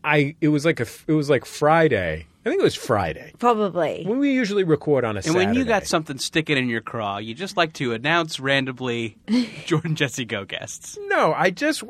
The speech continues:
Speaker 1: I
Speaker 3: Helps
Speaker 1: would
Speaker 3: take some of the pressure off.
Speaker 1: I just wasn't in my, I just didn't have all my ducks in a row.
Speaker 3: Sure.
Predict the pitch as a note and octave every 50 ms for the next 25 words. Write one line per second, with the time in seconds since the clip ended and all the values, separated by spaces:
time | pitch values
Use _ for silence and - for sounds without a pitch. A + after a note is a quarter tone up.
0 | - - F3 G3 G#3+ G#3+ A#3+ G3 - A3 G3+ - - G3 F#3+ D#3+ D3 - - D3+
1 | B2+ - - A2 G2 F2+ F2 F#2 - - F3+ G3+ G#3+ G3 F3+ - - B3 C4 C4+
2 | - - - - E3+ E3 E3 G#3+ A3 G#3+ - G#3+ G3+ G3 G3 F3 E3 D#3+ D#3 C#3+
3 | C#3+ C3+ C#3+ - C#3+ C#3 C#3+ C#3 F#3+ G#3+ - - - G3 F3 F3+ E3+ D#3 D#3 D#3
4 | D3+ D3 C#3 C#3 C3+ C#3 C#3+ D3 C#3+ C#3 B2+ - C3+ B2+ - - - B2 G#2+ F#2
5 | E2 D#2 D2 C2+ C2 D2+ D#2+ - - - F#2+ -